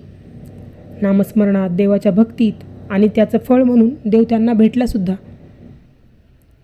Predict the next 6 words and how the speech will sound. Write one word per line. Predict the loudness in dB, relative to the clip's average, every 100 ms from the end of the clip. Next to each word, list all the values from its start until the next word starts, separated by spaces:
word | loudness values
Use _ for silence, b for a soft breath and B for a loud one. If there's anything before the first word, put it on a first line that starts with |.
| _ _ _ _ _ 2
"विठो | 2 4 4
माऊली | 4 4 2 4
ये | 4 2 -2 -12 -4
हाची | -2 0 2
वर | 4 4
देई, | 4 2 0